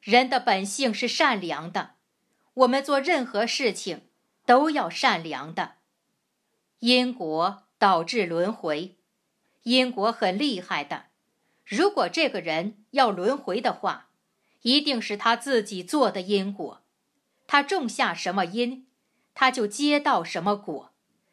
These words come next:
就是因为他有很多的因种下去了，所以这个果才会让他轮回。比方说，人家骂你了，骂你祖宗了，你实在憋不住了，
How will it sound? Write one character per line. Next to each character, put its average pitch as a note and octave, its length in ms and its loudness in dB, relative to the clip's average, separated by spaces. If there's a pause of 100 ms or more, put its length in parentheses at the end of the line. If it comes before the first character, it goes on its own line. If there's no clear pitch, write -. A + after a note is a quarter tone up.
(140)
就 C#4+ 180 2
是 A#3+ 140 0
因 A#3+ 300 2
为 F3+ 360 -2 (220)
他 A#3 140 2
有 A#3 140 2
很 G3 300 -2
多 A#3 160 -2
的 G3+ 120 -2
因 A3 500 0
种 D4 260 6
下 F#3 180 -6
去 F3 280 -4
了， C#3+ 160 -10 (460)
所 D#4+ 280 0
以 B3 100 0
这 D#4 220 0
个 G#3 120 -2
果 D3+ 540 -4 (120)
才 - 260 2
会 C#4+ 160 -2
让 A#3 220 0
他 G3 200 0
轮 F3 260 -2
回。 D#3 440 -8 (440)
比 G#3 140 2
方 G3 180 0
说， G3+ 420 -4 (480)
人 G#3+ 240 2
家 A3+ 200 2
骂 A#3+ 300 2
你 E3+ 160 -12
了， D#3 240 -10 (440)
骂 C#4+ 220 4
你 A3 180 -2
祖 G3 300 -4
宗 G#3+ 220 -2
了， G#3 200 -4 (600)
你 B3+ 160 4
实 D4 200 -2
在 D4 220 0
憋 C#4 180 0
不 C4+ 140 -4
住 C#4+ 320 0
了， F#3+ 240 -8